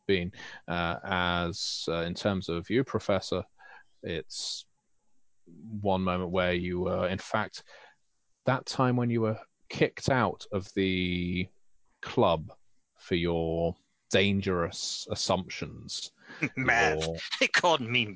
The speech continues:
Speaker 2: mad.
Speaker 1: unethical experiments. You, when you were laying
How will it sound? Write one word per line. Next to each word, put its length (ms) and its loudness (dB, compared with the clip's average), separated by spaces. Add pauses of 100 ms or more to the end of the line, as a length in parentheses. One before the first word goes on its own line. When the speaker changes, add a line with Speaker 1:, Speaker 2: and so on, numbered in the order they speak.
Speaker 2:
mad. 500 0 (440)
Speaker 1:
unethical 840 4
experiments. 920 0 (460)
You, 420 6
when 280 4
you 220 4
were 320 6 (240)
laying 720 2